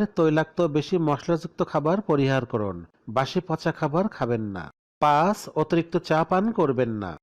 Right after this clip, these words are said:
মাদকদ্রব্য ও ধূমপান পরিহার করুন। ছয়, রিচ ফুড কম খাবেন, ফাস্ট ফুড এড়িয়ে চলুন, বেশি করে ফল খান। সাত, দুশ্চিন্তা মুক্ত থাকুন,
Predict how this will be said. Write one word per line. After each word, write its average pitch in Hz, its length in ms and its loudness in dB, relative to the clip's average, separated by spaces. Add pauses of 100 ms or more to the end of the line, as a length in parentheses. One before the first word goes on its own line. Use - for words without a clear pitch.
(160)
মাদকদ্রব্য 151 720 0
ও 170 240 4
ধূমপান 147 540 0
পরিহার 131 420 0
করুন। 90 340 -8 (280)
ছয়, 160 400 2 (120)
রিচ 156 320 2
ফুড 185 220 0
কম 147 300 0
খাবেন, 101 360 -4 (140)
ফাস্ট 160 280 -2 (100)
ফুড 190 200 2
এড়িয়ে 131 380 0
চলুন, 92 340 -4 (340)
বেশি 139 260 0
করে 190 240 2
ফল 135 300 0
খান। 92 260 -8 (280)
সাত, 170 540 0
দুশ্চিন্তা 160 640 -2
মুক্ত 156 280 -2
থাকুন, 107 380 -4